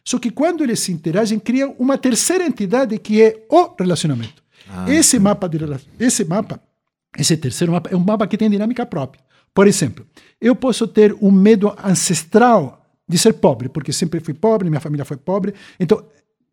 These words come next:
Speaker 1: de alguma forma, tudo na minha vida tá permeado por esse medo de ser pobre. Você que é, que você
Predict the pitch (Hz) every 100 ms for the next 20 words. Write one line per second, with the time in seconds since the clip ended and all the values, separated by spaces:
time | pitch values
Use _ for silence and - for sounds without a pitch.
0 | - 170 196 202 233 247 240 - 311 330
1 | 277 240 226 214 233 226 220 196 190 202
2 | 185 185 - 180 170 165 180 156 113 107
3 | _ _ _ _ _ _ _ 202 240 -
4 | 330 349 - 202 196 - 185 185 - 180
5 | 180 180